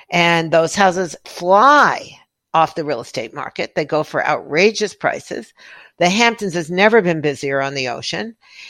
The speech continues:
So, you know, it's, it's, um, we've done a couple of houses with sluice gates and flood gates in the basements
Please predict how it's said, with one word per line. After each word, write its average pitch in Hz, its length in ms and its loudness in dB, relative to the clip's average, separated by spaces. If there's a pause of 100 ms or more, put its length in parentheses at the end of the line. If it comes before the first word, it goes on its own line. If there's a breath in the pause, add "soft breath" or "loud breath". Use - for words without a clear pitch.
(160 loud breath)
So, 294 360 6
you 285 280 -6
know, 302 180 4
it's, 269 460 -4
it's, - 360 -6
um, 269 420 2 (120)
we've 269 180 -2
done 294 200 4
a 285 40 -4
couple 294 320 0
of 381 100 -4
houses 185 420 -6
with 170 160 -6
sluice 233 500 -2
gates 247 640 0
and 175 420 -2
flood 226 440 2
gates 247 440 -2
in 202 120 -6
the 196 80 -6
basements 202 640 -6